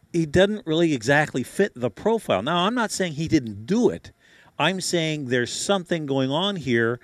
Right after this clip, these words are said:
that we are just being kept in the dark about. I don't think the narrative works. I don't think the, the, the, the way, like,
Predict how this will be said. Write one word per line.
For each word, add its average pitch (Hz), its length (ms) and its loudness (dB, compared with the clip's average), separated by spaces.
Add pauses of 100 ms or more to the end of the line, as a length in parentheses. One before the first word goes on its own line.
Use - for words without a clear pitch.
(240)
that 120 180 -2
we 165 300 2
are 123 200 0
just 147 560 -2
being 139 220 -2
kept 151 260 0
in 139 80 -4
the 120 80 -2
dark 143 340 2
about. 110 280 0 (100)
I 117 180 0
don't 120 240 -4
think 139 180 -8
the 113 100 -4
narrative 147 480 0
works. 185 400 -2 (380)
I 131 160 4
don't 127 260 -2
think 147 300 -4
the, 120 280 0 (380)
the, 117 400 0
the, 113 200 -4
the 117 180 -4
way, 131 280 4
like, 156 300 -2